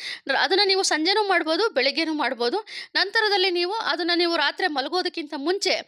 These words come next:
ಆ ಹನ್ನೊಂದು ರೂಪಾಯಿ ಬಟ್ಟೆ ಸಮೇತ ನೀವು ಅದನ್ನ ತೆಗೆದು ನಿಮ್ಮ ಹಣದ ಪೆಟ್ಟಿಗೆಯಲ್ಲಿ ಇಟ್ಕೊಳ್ಳಿ. ನಿಮ್ಮ ಮನೆಗೆ ಯಾವಾಗ್ಲೂ ಕೂಡ ಹಣದ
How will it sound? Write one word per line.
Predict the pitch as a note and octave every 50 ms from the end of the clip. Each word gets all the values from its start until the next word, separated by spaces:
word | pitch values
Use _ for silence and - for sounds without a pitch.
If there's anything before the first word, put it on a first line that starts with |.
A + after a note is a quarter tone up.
| _ - _ _ - -
ಆ | C4 C4
ಹನ್ನೊಂದು | C4 C#4+ E4 F#4+ G4+ G4 F#4+
ರೂಪಾಯಿ | F#4+ - F#4+ E4 D#4
ಬಟ್ಟೆ | G#3 B3 - - F#4+
ಸಮೇತ | F#4 - F#4 E4+ F4+ F4+ F#4 G4
ನೀವು | F4 F#4 F4 D4+
ಅದನ್ನ | B3 C#4+ D4+ D#4+ D#4 D#4
ತೆಗೆದು | D#4 E4 D4+ C4 F4+ G4 F#4+
ನಿಮ್ಮ | E4+ E4+ D#4 F4+
ಹಣದ | - - B3 C4 E4+ F4
ಪೆಟ್ಟಿಗೆಯಲ್ಲಿ | E4 - D#4 C#4+ - E4 C#4 D#4+ D4 C4+
ಇಟ್ಕೊಳ್ಳಿ. | B3 - - C#4+ C#4 G4+ A4 - - - - - -
ನಿಮ್ಮ | C#4+ D4 D4+
ಮನೆಗೆ | D4 D4 C#4+ D#4 F4 F4 E4+
ಯಾವಾಗ್ಲೂ | E4 C4+ A#3+ C#4+ D#4 D4+ E4+ E4
ಕೂಡ | - E4 D4+
ಹಣದ | D#4 C4 A#3+ A#3+ D4